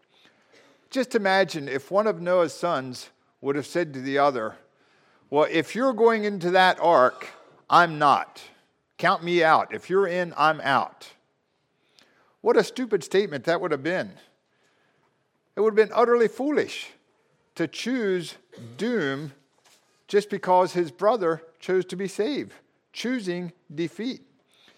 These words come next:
And refusing salvation, refusing to give your life to God simply because you do not see eye to eye with someone who is saved is no less foolish.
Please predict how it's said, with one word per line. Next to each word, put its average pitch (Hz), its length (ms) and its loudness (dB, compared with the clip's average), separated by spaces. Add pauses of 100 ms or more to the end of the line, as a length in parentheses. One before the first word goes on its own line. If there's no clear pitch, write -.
(480)
And 185 200 0
refusing 240 640 -2
salvation, 170 840 -2 (440)
refusing 208 720 -2
to 180 100 -4
give 208 240 -4
your 190 120 -4
life 175 240 0
to 165 100 -6
God 170 360 -2
simply 226 380 -6
because 180 760 -2 (340)
you 185 160 -8
do 214 140 -8
not 170 220 -2
see - 220 -6
eye 160 200 2
to 131 160 -4
eye 143 500 -2 (360)
with 135 120 -6
someone 180 380 -4
who 131 140 -8
is 127 140 -6
saved 165 500 -10 (480)
is 160 200 -4
no 185 140 -4
less 202 240 -2
foolish. 208 540 -10